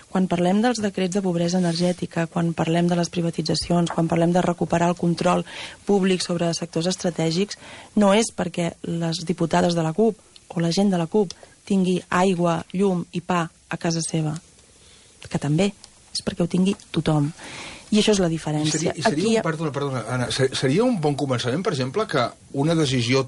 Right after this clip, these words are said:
Speaker 2: tan, permeta-me, al·lucinant com que el Constitucional hagi tombat la llei de pobresa energètica, que em sembla una, a veure, a, a ulls d'una persona, diguem-ho, racional, és una barbaritat.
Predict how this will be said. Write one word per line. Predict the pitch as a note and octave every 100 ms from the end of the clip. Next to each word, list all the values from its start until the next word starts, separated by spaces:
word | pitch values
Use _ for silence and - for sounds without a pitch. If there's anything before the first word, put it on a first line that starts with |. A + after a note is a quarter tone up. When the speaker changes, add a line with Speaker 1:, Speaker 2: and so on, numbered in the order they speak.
| -
Speaker 2:
tan, | A#2+ B2+ B2+ - - - - - - - A2
permeta-me, | G2+ F2 - - F#2+ -
al·lucinant | C3 B2+ A#2 B2 G#2+ A2+ A2+ F#2+ - - -
com | A2+
que | A2+
el | -
Constitucional | A2+ - G#2+ G2+ G#2+ A#2
hagi | A#2+ B2
tombat | B2 G2+ A2+ A#2 A2+
la | G#2
llei | A#2+
de | A#2+
pobresa | G2+ F#3+ A2 A#2
energètica, | F2+ G2+ A2+ A2+
que | F#2+
em | F2
sembla | G#2 A2+
una, | G#2
a | F#2+ F2+ E2+ - E2
veure, | G#2 G2
a, | D#2+ D#2+ - -
a | E2
ulls | G#2
d'una | A2 G#2+
persona, | - A2 G#2 G#2+ - - -
diguem-ho, | G2+ G#2 G#2+ A2
racional, | G#2+ A2+ A#2+ G2+ G#2+ G2
és | A2+
una |
barbaritat. | G#2+ G#2 G#2+ G2 G#2+ G#2